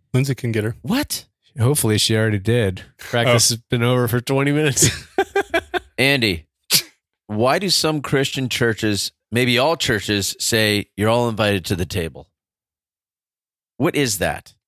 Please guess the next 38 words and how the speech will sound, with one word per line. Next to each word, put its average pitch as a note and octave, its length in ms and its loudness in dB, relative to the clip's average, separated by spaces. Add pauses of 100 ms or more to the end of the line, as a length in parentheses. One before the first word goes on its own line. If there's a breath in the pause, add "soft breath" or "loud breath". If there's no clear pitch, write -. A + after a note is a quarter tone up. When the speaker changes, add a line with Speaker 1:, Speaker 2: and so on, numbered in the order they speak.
Speaker 3:
Not A2 260 0
Scott's A2+ 380 2
church. - 200 -4
Speaker 2:
You're C#3 100 2
all F#3 140 0
invited F3+ 380 0
to E3 80 0
the D#3 100 -2
table. E2+ 540 -2
We B2 220 2
invite, A2+ 420 -2 (420 soft breath)
we A2 200 -2
inv-, G#2+ 200 -2
like, B2+ 240 0
it's B2+ 200 0
a, B2 80 2
just - 280 -2
a C3+ 60 -2
saying D3 540 2
in B2 120 -2
churches. F#2+ 680 -4 (640)
What - 160 -6
is B2+ 220 -2
that? C2+ 240 -6 (480)
And G2+ 120 -6
why E3+ 140 4
Speaker 3:
Oh, E3 80 4
Speaker 2:
did, C#3+ 100 2
Speaker 3:
not D3 80 4
Speaker 2:
why D3 60 4
did D3 120 2
Speaker 3:
even, C#3+ 200 0
Speaker 2:
chur- - 120 -14
Speaker 3:
not D3 220 2
even C#3 180 0
talking B2 340 0
about A2+ 200 2
communion. G#2 540 -2